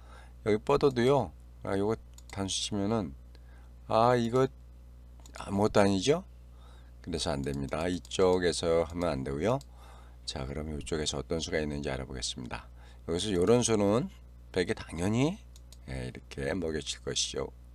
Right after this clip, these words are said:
것이고요. 따면은 이거는 이렇게 세 점이 잡히면 안 됩니다. 여기 이으면, 예, 아무런 수가 없죠? 살았어요, 백이. 그러면 요렇게 한 칸 뛰는 수 안 되고,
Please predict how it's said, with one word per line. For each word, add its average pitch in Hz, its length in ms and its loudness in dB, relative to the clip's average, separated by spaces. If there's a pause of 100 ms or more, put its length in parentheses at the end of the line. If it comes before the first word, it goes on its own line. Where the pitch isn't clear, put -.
것이고요. - 640 -4 (680)
따면은 107 560 0 (260)
이거는 117 420 2 (120)
이렇게 127 280 -4
세 143 180 2
점이 139 220 4
잡히면 131 320 0
안 98 120 4
됩니다. 95 560 2
여기 113 260 -2
이으면, 117 360 -2 (920)
예, 104 60 4
아무런 127 540 6
수가 - 240 -2
없죠? 156 400 2 (640)
살았어요, 113 540 2
백이. 85 480 -2 (1700)
그러면 117 300 -2
요렇게 101 300 0
한 110 80 -4
칸 107 180 -2
뛰는 101 260 -2
수 104 80 -4
안 78 240 -4
되고, 92 420 -6